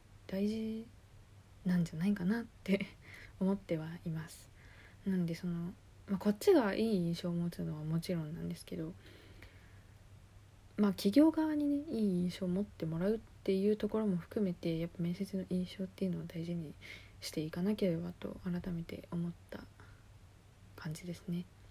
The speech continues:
今回の面接させていただいた企業は、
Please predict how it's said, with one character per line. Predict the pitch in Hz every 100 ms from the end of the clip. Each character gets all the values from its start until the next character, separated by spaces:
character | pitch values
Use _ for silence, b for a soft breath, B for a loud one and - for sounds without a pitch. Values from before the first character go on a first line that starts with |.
| B B B B B B -
今 | 277 285
回 | 196 175
の | 165 165 170 190 - - - - - - - -
面 | 175 165
接 | 180 170 - 170 165
さ | - 175
せ | 170
て | -
い | 170
た | 165
だ | 170 165
い | 165 -
た | 180
企 | 175 - 170
業 | 165 170 170 170
は、 | 180 220 226 196